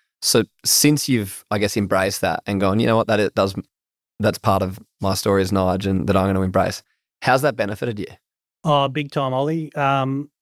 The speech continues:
Speaker 2: it's amazing, even when I won the sort of accolades, uh, back in two thousand and twelve and thirteen, you know, I used to hide it to, um, and just used to hide it as much as I could. But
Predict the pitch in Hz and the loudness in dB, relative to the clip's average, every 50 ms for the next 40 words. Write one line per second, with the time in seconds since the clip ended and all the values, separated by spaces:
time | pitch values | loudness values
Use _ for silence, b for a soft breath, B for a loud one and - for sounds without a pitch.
0 | _ _ _ 160 151 131 - 156 156 156 160 160 143 143 139 143 143 143 139 139 | _ _ _ -6 -4 0 2 2 4 4 2 0 -2 -4 -6 -4 -4 -4 -6 -8
1 | 135 131 135 139 139 139 135 135 127 - _ _ _ _ _ _ _ _ _ _ | -10 -10 -8 -6 -4 -4 -4 -4 -6 -10 _ _ _ _ _ _ _ _ _ _
2 | _ _ 170 147 139 135 139 139 135 131 127 123 131 135 131 - - 143 131 127 | _ _ -2 0 0 0 0 0 -2 -2 -4 -4 -6 -6 -8 -6 -2 0 0 0
3 | 123 123 127 - 135 139 - - 143 131 131 135 127 120 - - - - - - | 0 -2 -2 -2 -4 -4 -2 -2 0 0 0 0 0 -2 -4 -6 -6 -8 -12 -14
4 | 160 - 156 139 131 131 123 127 123 - - 135 127 120 - - 135 131 131 127 | -8 -4 -2 0 0 2 2 0 0 0 0 -2 -2 -2 0 0 0 2 2 2
5 | 123 123 127 123 123 123 120 - - 131 131 131 127 127 123 123 117 110 - _ | 0 0 -2 -2 -2 -4 -4 -4 0 2 2 2 2 0 -2 -6 -10 -12 -16 _
6 | _ _ _ _ - 151 135 127 120 - - 139 135 131 135 131 135 131 131 120 | _ _ _ _ -6 -2 -2 -2 0 2 2 2 2 2 2 0 0 -2 -4 -6
7 | - _ _ _ _ _ _ _ _ _ _ _ _ _ _ _ _ 160 143 135 | -10 _ _ _ _ _ _ _ _ _ _ _ _ _ _ _ _ -4 -2 0
8 | 131 131 131 135 139 139 143 139 - - 131 - - 131 127 131 127 139 139 - | 2 2 2 2 2 0 -4 -6 -4 -6 -8 -4 -2 0 0 0 -2 -4 -6 -10
9 | _ _ _ _ _ - - 135 127 127 123 120 120 120 120 107 b b b _ | _ _ _ _ _ -6 -2 0 0 0 0 -2 -4 -6 -6 -8 b b b _
10 | _ _ _ _ _ _ _ - 139 123 123 120 123 123 127 135 127 123 120 127 | _ _ _ _ _ _ _ -4 -4 -2 -2 -2 -2 -4 -4 -2 0 0 2 2
11 | 123 113 - - 175 170 156 139 131 - - - 135 127 123 123 117 - - - | 0 0 -2 -6 -6 -2 0 0 0 0 -2 -2 0 0 0 -2 -4 -8 -6 -2
12 | 135 131 131 131 135 131 131 _ _ 160 135 120 135 135 - - 143 135 127 - | 0 0 2 0 -2 -6 -8 _ _ -12 -8 -4 -4 -4 -4 -4 -6 -6 -4 0
13 | - 151 139 127 139 131 | 0 0 0 0 -4 -4